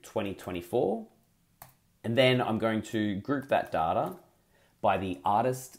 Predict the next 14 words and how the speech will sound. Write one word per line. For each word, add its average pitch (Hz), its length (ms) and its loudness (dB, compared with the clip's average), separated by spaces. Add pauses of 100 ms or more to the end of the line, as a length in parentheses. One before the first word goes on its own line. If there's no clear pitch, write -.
column. 170 400 -2 (580)
And 104 220 -6
in 113 160 0
the 117 40 -4
Spotify 160 520 0
data, 107 440 2
this 127 200 -4
is 113 200 -4
called 98 640 -4 (1300)
master 117 640 0
metadata 92 640 -2
album 87 480 -4
artist 87 440 -6
name. 139 400 -4